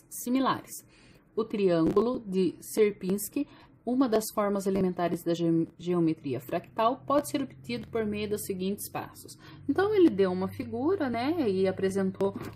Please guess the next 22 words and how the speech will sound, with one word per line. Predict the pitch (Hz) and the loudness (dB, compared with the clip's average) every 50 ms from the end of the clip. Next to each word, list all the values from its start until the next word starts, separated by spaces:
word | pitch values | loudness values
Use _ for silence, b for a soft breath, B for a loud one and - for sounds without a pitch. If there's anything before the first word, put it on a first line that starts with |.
| - | -6
como | - - 208 208 208 202 175 - - - | -2 0 2 2 2 0 -2 -4 -4 -10
que | _ - - 196 196 | _ -10 -2 0 2
essas, | 190 190 190 190 185 - - 185 170 165 165 165 - - - - B B B B B B B - | 4 4 4 2 0 -2 0 0 2 0 0 -2 -6 -8 -10 -10 B B B B B B B -10
essas | 175 180 - - 185 180 180 | -8 -6 -4 -2 -2 -2 -2
imagens, | 180 180 175 175 170 170 170 - 180 175 175 175 | 0 0 0 2 0 0 0 0 -2 -2 0 0
elas | 175 175 170 175 175 170 170 - | 2 2 2 2 0 -2 -4 -2
vão | 175 180 175 175 | -2 0 0 0
variando, | 165 180 175 175 185 196 208 190 170 165 170 202 247 320 285 226 | 0 0 0 0 2 2 2 2 2 2 0 2 2 2 2 2
né, | 196 185 180 180 202 240 254 240 | 0 -2 -2 -4 -4 -4 -4 -2
e | 208 175 | -2 0
elas | 170 175 175 170 175 | 0 0 0 -2 -2
vão | 170 175 175 180 | -2 -2 -2 -2
se | 175 - - - 185 175 175 165 156 135 - _ _ _ _ | -2 -4 -8 -6 -4 -2 -2 -2 -2 -4 -8 _ _ _ _
dividindo, | 151 156 165 180 190 196 180 160 151 151 160 165 180 202 240 254 240 190 | -12 -8 -6 -4 -2 -2 -2 -4 -4 0 2 2 2 4 2 2 0 0
vamos | 165 156 170 165 | 0 0 0 0
dizer | - - 156 170 165 170 | -2 -4 -4 -2 -2 -2
assim, | 165 - 220 233 262 B B B B B - | -4 -4 -4 -6 -6 B B B B B -10
mas | 208 214 208 - | -8 -8 -6 -4
sempre | - 214 202 - - - | -6 -6 -6 -6 -6 -2
semelhantes | 190 190 196 190 180 175 180 180 - | -2 0 0 0 0 -2 -2 -4 -4
à | 180 175 175 | -2 -2 0
imagem | 180 175 170 165 165 165 165 165 160 160 | 0 0 0 0 0 0 0 -2 -4 -4